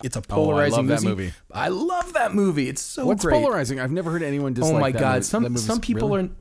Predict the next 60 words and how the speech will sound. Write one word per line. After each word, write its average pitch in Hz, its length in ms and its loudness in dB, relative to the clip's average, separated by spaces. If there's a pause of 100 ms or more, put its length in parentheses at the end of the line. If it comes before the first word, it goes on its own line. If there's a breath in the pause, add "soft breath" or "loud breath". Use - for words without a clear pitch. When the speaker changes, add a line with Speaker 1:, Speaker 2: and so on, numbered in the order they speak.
Speaker 1:
yeah, 139 220 -4
some 151 200 0
people 165 220 0
are 131 80 0
not 117 300 -2
Locke 107 240 -4
fans 104 460 -2
and 92 200 -2
some 151 160 -2
people 151 220 -2
are 139 60 0
not 120 200 -2
My 117 140 -2
Dinner 113 220 -2
with 101 120 -6
Andre 113 380 -4
fans, 104 420 -4
but - 140 -8 (280 loud breath)
that 147 160 -2
movie 135 280 0
is 110 100 -2
so, 143 280 0
like, 113 260 -2
nail-biting, 131 800 -2
edge 123 180 -2
of 117 60 -2
your 110 120 -4
seat, - 340 -6
and 131 100 -4
it - 20 -4
all 143 120 -2
takes 165 240 -4
place 165 240 -4
in 120 80 -4
a 101 40 -6
car. 160 540 -4
It's - 160 -12
frickin' 151 420 -6
great. 92 360 -8
I - 20 -6
love 113 300 -6
it. - 260 -18
It's - 140 -10
so 107 160 -4
good. 80 160 -6
Speaker 2:
I, 127 40 2
I 135 200 0
like 139 220 0
that 156 100 -4
you, 113 280 -2
uh, 101 260 -2
default 110 380 -4
to 101 260 -2
comparing 107 340 -4
it 95 100 -4
to 107 60 -4
My 101 160 -2
Dinner 104 240 -4
with 92 200 -6
Andre, 92 540 -4